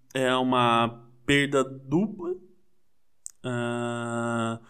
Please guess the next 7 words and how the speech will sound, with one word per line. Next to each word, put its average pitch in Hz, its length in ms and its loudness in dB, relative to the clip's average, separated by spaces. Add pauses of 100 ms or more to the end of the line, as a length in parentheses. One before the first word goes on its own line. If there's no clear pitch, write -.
(640)
irreparável, 202 1080 8
eu 151 180 4
acho, 139 440 -2
pra 110 800 -2
história 131 840 6
das 120 220 4
Olimpíadas. 135 1040 0